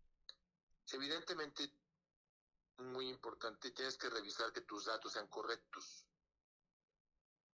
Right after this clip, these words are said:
particularmente el R F C.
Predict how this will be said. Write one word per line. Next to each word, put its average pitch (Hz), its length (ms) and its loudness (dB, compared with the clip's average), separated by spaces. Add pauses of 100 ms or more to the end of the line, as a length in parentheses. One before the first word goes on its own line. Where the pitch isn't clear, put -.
(340)
particularmente 123 800 2 (140)
el 113 120 0
R 113 480 4
F 117 220 0
C. - 340 -2